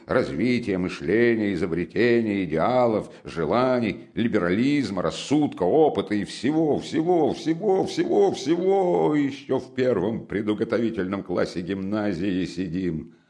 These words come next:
Понравилось чужим умом пробавляться, въелись. Так ли? «Так ли я говорю?» — кричал Разумихин, потрясая и сжимая руки обеих дам. «Так ли?» «О, Боже мой,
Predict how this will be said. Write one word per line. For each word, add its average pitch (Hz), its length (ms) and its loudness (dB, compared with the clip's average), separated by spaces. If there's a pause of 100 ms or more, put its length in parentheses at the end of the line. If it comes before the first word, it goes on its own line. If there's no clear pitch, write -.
(1080)
Понравилось 101 680 2
чужим 87 340 -2
умом 82 380 -2
пробавляться, 80 760 -4 (160)
въелись. 76 800 -6 (420)
Так 165 220 -4
ли? - 160 -8 (720)
«Так 165 300 0
ли 95 120 -2
я 95 120 4
говорю?» — 101 580 2
кричал 85 540 -2
Разумихин, 80 720 -4
потрясая 101 800 -4 (160)
и 73 120 -10
сжимая 78 540 -2
руки 76 320 -4
обеих 71 440 -4
дам. 69 340 -4 (240)
«Так - 360 -2
ли?» 82 360 -4 (680)
«О, 123 100 -12
Боже 117 440 -4
мой, 104 280 -12